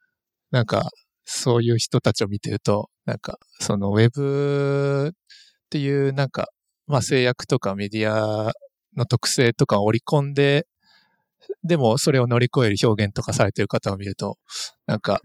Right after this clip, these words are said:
もう、言い訳 <laughs> できねえみたいな感じはして、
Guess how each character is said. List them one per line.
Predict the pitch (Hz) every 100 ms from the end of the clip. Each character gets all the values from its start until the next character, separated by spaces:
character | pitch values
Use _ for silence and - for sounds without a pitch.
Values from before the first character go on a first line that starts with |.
| _
も | 135 104 98
う、 | _ _ _ _ _ -
言 | 120
い | 113
訳 | 110 - 107 107 - -
<laughs> | - 185 - 440 381 415 349 - - -
で | 147 127
き | 147
ね | 117
え | 98
み | 98
た | 107
い | 101
な | 101 196
感 | 123
じ | 104 98 98
は | 98 120 -
し | - -
て、 | 175 -